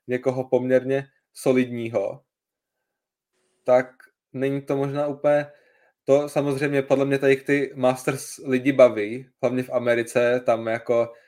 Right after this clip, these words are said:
tím tenisem to můžeme vidět, že jo, ty kurty,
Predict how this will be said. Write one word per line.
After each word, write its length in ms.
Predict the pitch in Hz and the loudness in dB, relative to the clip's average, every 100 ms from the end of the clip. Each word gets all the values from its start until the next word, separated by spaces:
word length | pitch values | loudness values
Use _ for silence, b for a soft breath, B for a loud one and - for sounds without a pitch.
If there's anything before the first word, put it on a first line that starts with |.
| B - | B -10
tím 140 | 120 | -4
tenisem 640 | 120 120 117 123 120 117 | -2 -2 -2 -2 -2 -6
to 120 | - | -6
můžeme 300 | 120 120 127 | -6 -4 -2
vidět, 320 | 117 120 123 117 | -2 0 0 0
že 120 | 120 | -4
jo, 80 | 113 | -2
ty 140 | 117 | -6
kurty, 640 | - 117 110 113 110 117 | -6 -8 -4 -2 -2 -6